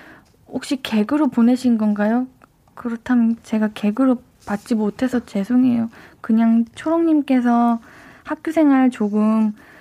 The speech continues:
학교 생활이라고 하기 좀 그렇긴 한데, 이제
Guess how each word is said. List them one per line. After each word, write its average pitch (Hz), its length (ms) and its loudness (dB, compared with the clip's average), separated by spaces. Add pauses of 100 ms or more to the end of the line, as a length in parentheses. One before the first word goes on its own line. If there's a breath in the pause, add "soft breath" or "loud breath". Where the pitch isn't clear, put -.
(180 soft breath)
학교 - 260 -8
생활이라고 240 520 2
하기 226 220 2
좀 240 140 2
그렇긴 214 340 0
한데, 247 360 2 (540 loud breath)
이제 202 360 -4